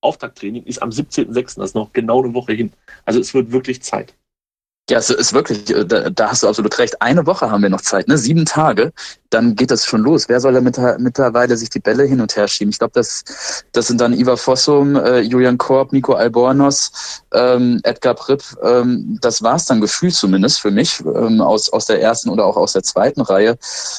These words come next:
Speaker 2: Ähm, ja, wenn ich, ich hab mir gerade auf transfermarkt punkt de noch mal angeschaut, wer alles gegangen ist, weil es so viele sind, die kann ich mir gar nicht mehr alle merken. Diese Liste ist so unfassbar lang.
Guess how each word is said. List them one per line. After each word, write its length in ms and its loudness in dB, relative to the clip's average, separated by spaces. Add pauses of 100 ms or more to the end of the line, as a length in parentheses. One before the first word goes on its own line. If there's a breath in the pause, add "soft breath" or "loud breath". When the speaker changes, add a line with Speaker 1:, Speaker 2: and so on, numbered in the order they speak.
(180 loud breath)
Speaker 2:
Ähm, 680 2 (260)
ja, 440 2
wenn 120 2
ich, 200 0
ich 240 0
hab 80 0
mir 120 2
gerade 280 2
auf 100 0
transfermarkt 640 -2
punkt 160 -2
de 220 2
noch 260 -2
mal 120 -2 (440)
angeschaut, 520 0
wer 120 -2
alles 220 -4
gegangen 340 -2
ist, 220 -6
weil 100 2
es 120 -2
so 120 0
viele 260 -2
sind, 300 0 (140)
die 80 0
kann 200 -2
ich 100 -4
mir 120 0
gar 140 0
nicht 160 0
mehr 140 2
alle 180 0
merken. 380 0 (520 loud breath)
Diese 220 2
Liste 320 0
ist 220 -2
so 180 0
unfassbar 680 -2
lang. 320 0